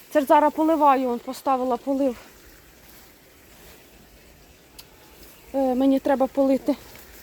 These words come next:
короб, а того шланга не вистачає, то я зараз сюди протягну іншого шланга.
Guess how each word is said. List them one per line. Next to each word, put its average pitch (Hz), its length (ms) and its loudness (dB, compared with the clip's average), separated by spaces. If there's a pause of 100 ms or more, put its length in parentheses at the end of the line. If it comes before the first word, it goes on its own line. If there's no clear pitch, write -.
(280)
короб, 370 380 2
а 254 80 0
того 311 260 0
шланга 302 420 0
не 294 100 -4
вистачає, 220 680 -6
то 220 120 -12
я 226 160 -8
зараз 214 260 -8 (120)
сюди 202 220 -6 (500)
протягну 254 580 -2
іншого 208 540 -10 (1040)
шланга. 208 460 -4